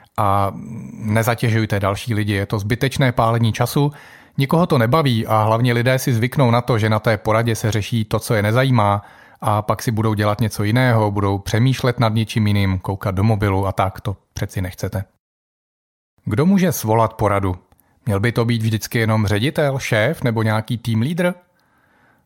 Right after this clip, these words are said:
Moje odpověď na tuto otázku je, že poradu by měl svolat kdokoliv vidí nějaký problém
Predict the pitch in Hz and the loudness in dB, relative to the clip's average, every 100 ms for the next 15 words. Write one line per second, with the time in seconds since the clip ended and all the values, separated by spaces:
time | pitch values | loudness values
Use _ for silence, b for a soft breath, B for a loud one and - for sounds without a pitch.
0 | - 185 165 123 - 147 131 - 120 135 | -2 0 0 -2 0 2 2 2 0 0
1 | 117 113 127 131 - 104 107 107 101 - | -2 2 0 0 0 2 2 2 -2 0
2 | 120 147 131 101 104 107 107 - 113 107 | 0 2 0 0 0 0 -2 -2 -2 -2
3 | 101 107 113 147 127 110 120 120 113 - | 0 -2 0 0 0 0 0 0 0 -2
4 | 120 - 113 107 98 113 | -4 0 2 2 2 0